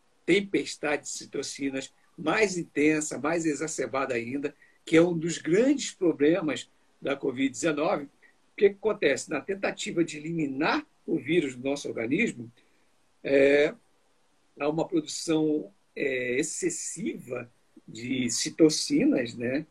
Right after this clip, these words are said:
E acaba fun-, funcionando como terra arrasada.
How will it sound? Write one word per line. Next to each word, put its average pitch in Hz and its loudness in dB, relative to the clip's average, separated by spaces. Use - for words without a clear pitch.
E 202 0
acaba 202 2
fun-, - -8
funcionando 175 2
como 190 0
terra 180 6
arrasada. 175 4